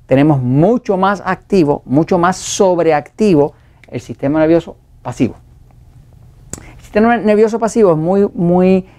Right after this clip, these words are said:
eh, importante porque es lo que le ayuda a usted a dormir profundo, a digerir, eh, a desintoxicar el cuerpo. Inclusive es donde se controla el sistema inmune, que es el sistema de defensa del cuerpo. Ahora, el sistema nervioso excitado es igual de importante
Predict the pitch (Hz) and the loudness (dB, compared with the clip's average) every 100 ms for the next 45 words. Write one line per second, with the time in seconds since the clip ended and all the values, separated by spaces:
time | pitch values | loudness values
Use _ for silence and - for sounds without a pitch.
0 | _ - 147 143 143 139 139 139 139 127 | _ -2 2 4 6 4 4 4 4 4
1 | 170 190 202 185 170 175 139 143 156 165 | 2 2 0 -2 -2 -2 -2 0 0 2
2 | 160 170 165 180 - 139 123 123 131 160 | 2 2 0 0 0 0 2 2 0 -2
3 | 165 156 139 143 196 - _ _ - - | -2 0 2 0 -4 -12 _ _ -10 -2
4 | 151 147 135 135 131 165 - _ _ _ | 0 0 2 2 2 0 -4 _ _ _
5 | _ _ _ 139 131 131 131 - 135 123 | _ _ _ -2 2 2 2 0 0 0
6 | 123 123 123 120 123 139 156 139 131 139 | 0 0 0 0 -2 -2 0 -2 -2 -2
7 | 139 147 147 139 - 185 - _ 170 160 | 0 -2 -2 -4 -4 -10 -12 _ -2 0
8 | 185 269 240 208 - _ _ _ 160 170 | 0 0 0 0 -4 _ _ _ -2 0
9 | 190 185 156 165 147 156 147 196 180 147 | -2 -2 -2 -2 -2 -2 0 0 0 -2
10 | 143 - 156 165 - 147 143 165 143 120 | -4 -2 0 -2 -2 -2 0 2 0 -2
11 | 127 127 135 147 139 120 113 120 120 113 | -4 -2 -2 0 2 0 0 -2 0 -2
12 | 107 90 67 - _ _ 120 - - _ | -2 -8 -12 -18 _ _ -4 -4 -8 _
13 | - 165 190 226 226 226 226 240 220 226 | -4 -2 0 -2 -2 0 -2 -2 -2 0
14 | 247 240 147 165 143 156 190 233 240 208 | -2 -2 -2 0 0 0 -2 -4 -4 -2
15 | 160 - | -4 -6